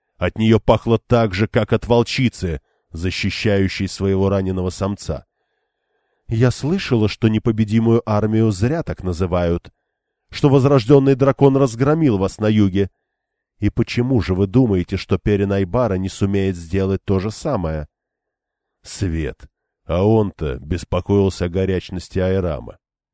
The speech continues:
«Я не собираюсь никого громить, кроме Шайдо», твердо заявил Перин, отгоняя образ, который начал формироваться у него в мозгу.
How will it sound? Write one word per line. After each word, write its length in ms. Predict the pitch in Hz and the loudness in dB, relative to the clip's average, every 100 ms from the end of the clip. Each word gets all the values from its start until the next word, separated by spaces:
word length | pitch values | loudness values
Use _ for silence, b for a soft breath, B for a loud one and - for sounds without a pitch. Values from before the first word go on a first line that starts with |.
| _ _ _ _ | _ _ _ _
«Я 280 | - 78 90 | -10 -6 -6
не 120 | 95 | -8
собираюсь 800 | - 104 92 110 113 104 98 - | -6 -4 0 2 4 2 0 -4
никого 460 | 104 - 107 104 | -6 -2 0 2
громить, 540 | 95 104 107 104 98 - | 0 0 0 0 -4 -4
кроме 360 | 113 104 101 | 2 2 2
Шайдо», 640 | 95 - 104 101 90 76 65 _ _ _ _ | -2 0 0 0 -2 -6 -8 _ _ _ _
твердо 400 | 92 98 90 95 | -2 0 0 -4
заявил 400 | 87 98 101 92 | -2 0 0 -2
Перин, 380 | - 107 104 98 | 0 0 2 -2
отгоняя 600 | 98 107 104 104 104 - | -2 -2 0 0 0 0
образ, 580 | 120 117 90 85 - - _ _ _ - | 2 2 0 -4 -8 -20 _ _ _ -2
который 380 | 123 147 135 | 4 6 8
начал 320 | 127 127 - 117 | 6 4 2 0
формироваться 800 | 127 123 127 123 123 117 - 117 | 2 2 4 4 4 2 2 2
у 60 | |
него 280 | 117 117 110 | 4 2 2
в 60 | 98 | 2
мозгу. 500 | 117 98 87 73 | -2 -2 -6 -6